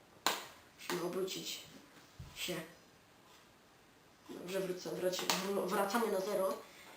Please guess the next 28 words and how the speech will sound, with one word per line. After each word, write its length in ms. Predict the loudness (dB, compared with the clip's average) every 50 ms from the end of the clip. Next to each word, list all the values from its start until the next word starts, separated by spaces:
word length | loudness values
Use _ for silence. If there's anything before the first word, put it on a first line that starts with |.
| -18 -18 -18 -18 -18 -18 -18 -20 -20 -16 -16 -16 -16 -16 -16 -8 -4
I 40 | 0
będzie 240 | 2 4 6 6
mniej 220 | 8 12 12 12 12
mówienia, 340 | 12 12 12 10 10 10 10
bo 380 | 10 10 8 8 4 2 -4 -8 -14 -10
<laughs> 380 | 0 4 6 6 8 8 6 6
nic 140 | 6 8 8
się 140 | 10 10 10
nie 100 | 10 10
dzieje 240 | 8 6 4 4 2
akurat. 500 | 0 -2 0 2 2 2 2 2 0 -2 -6 -8 -10 -12 -16 -18 -20 -18 -12
Możemy 260 | -4 -2 0 2 2 0
sobie 200 | 0 2 4 4
jeszcze 260 | 4 4 4 2 0
zobaczyć 340 | 0 0 0 0 -2 -2 -2
sektor. 260 | -4 -2 -2 -4 -4 -4 -6 -12 -16 -20 -20 -20 -20 -20 -20 -20 -20 -20 -20 -20 -12 2
Zajmować 400 | 4 4 6 8 8 8 6 6
sektor 260 | 4 0 0 0 0 2
B. 260 | 4 4 4 4 2 -2 -8 -12 -4
No, 160 | -2 0 0 2 0 0
<laughs> 120 | 0 0 2
hello. 600 | 4 4 6 6 8 8 10 10 8 8 4 -2 -8 -12 -16 -16 -18 -16 -16 -16 -18 -20 -20 -10 -8
O 60 | -4
to 140 | 0 0 0
w 100 | 2 2
tym 120 | 2 2 4
chodzi, 300 | 6 6 6 6 6 4
nie? 160 | 4 4